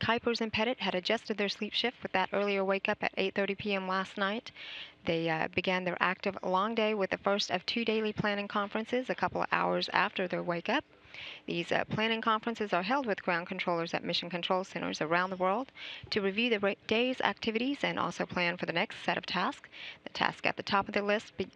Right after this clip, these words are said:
being the arrival of their new crew members. Along with the arrival of the Soyuz today, Pettit worked with the Spheres experiment, troubleshooting the reference clock. He also replaced a manifold bottle in the combustion integrated rack experiment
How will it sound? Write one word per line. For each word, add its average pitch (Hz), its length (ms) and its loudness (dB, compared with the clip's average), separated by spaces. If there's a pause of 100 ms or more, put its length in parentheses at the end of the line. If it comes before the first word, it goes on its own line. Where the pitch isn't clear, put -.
being 170 320 -2
the 165 180 -2
arrival 196 460 2
of 180 140 0
their 175 120 2
new 185 400 0
crew 269 180 0
members. - 460 -2 (1500)
Along 202 300 4
with 226 120 -2
the 233 120 0
arrival 220 320 4
of 214 80 0
the 202 80 0
Soyuz 220 400 -2
today, 220 360 0 (340)
Pettit 175 280 4
worked 170 280 0
with 170 120 0
the - 120 -2
Spheres - 640 -2
experiment, - 640 -2
troubleshooting 185 640 -2
the 170 120 2
reference 175 460 -2
clock. - 420 0 (400)
He 180 180 0
also 160 520 0 (340)
replaced 233 440 0
a 180 40 0
manifold 180 500 0
bottle 160 320 2
in 180 140 0
the 160 60 -2
combustion 180 540 0
integrated 190 540 -2
rack 180 260 2
experiment 156 680 -4